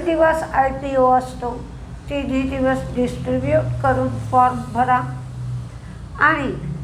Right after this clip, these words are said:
शेवटच्या दिवशी तुम्हाला समजतं दुपारी एक दीड वाजता की ह्या आयपीओला म्हणजे चांगला रिस्पॉन्स मिळतोय की नाही. म्हणजे पुष्कळ लोक म्हणतात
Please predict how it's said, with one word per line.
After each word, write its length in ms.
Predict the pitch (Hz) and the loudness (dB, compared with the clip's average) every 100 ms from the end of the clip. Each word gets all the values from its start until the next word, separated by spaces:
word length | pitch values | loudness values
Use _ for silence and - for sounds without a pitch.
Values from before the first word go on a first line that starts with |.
| - - | -6 0
शेवटच्या 600 | 294 285 330 - - 381 | 4 6 4 4 2 2
दिवशी 540 | 381 330 320 - 330 - | 2 -2 -2 -6 -6 -2
तुम्हाला 420 | 262 285 277 269 | -2 0 0 -2
समजतं 720 | 269 226 240 262 - - 208 - - - - - | -2 -2 0 -2 -2 -2 -2 -2 -12 -16 -14 -4
दुपारी 460 | 254 254 269 262 277 247 262 | -2 4 4 4 -2 0 0
एक 260 | 277 240 | 0 -4
दीड 220 | 247 277 269 | -4 -2 0
वाजता 520 | 247 240 233 - 220 214 - - - 277 | 2 0 -2 0 0 0 -10 -14 -12 -6
की 140 | 294 | 0
ह्या 180 | 294 330 - - | 4 4 2 -2
आयपीओला 760 | 240 254 247 285 247 214 214 277 - - - - - - - - - - - 240 | 0 0 -2 -2 0 0 0 0 -2 -10 -10 -12 -14 -14 -14 -12 -12 -10 -4 2
म्हणजे 320 | 247 254 269 - - - - - | 2 0 -6 -8 -8 -10 -6 2
चांगला 460 | 247 233 269 285 262 | 2 4 4 6 6
रिस्पॉन्स 640 | 247 - - 262 277 - - 226 | 0 -2 -4 -4 -4 -8 -12 -4
मिळतोय 560 | 247 226 226 254 262 254 | -2 -2 -2 0 2 0
की 200 | - 170 | -4 -2
नाही. 340 | 185 320 185 - - - - - - - - | 2 2 0 -6 -10 -12 -14 -14 -12 -6 -2
म्हणजे 260 | 277 302 311 | 2 4 2
पुष्कळ 520 | 302 294 - 311 320 311 | 2 -6 0 4 4 4
लोक 260 | 285 285 | 2 2
म्हणतात 560 | 277 269 262 - 254 | 0 0 -2 0 0